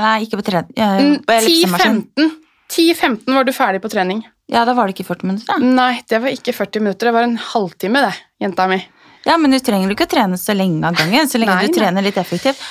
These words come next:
Speaker 1: Og det skal jeg ha. Jeg var gjennom ti styrkeøvelser ganger tre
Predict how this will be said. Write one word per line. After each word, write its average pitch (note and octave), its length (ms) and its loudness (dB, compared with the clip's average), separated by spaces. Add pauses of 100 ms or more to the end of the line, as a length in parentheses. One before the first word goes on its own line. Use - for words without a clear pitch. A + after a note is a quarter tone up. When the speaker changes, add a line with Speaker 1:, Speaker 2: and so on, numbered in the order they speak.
(100)
Speaker 1:
Og A3 120 0
det F3 180 -2
skal - 200 0
jeg G4+ 120 2
ha. F#4 240 4 (340)
Jeg A3+ 420 0
var A3 160 2
gjennom G#3 420 0
ti B3 360 0
styrkeøvelser E3+ 1160 -2 (680)
ganger F3 500 0 (180)
tre D4+ 240 2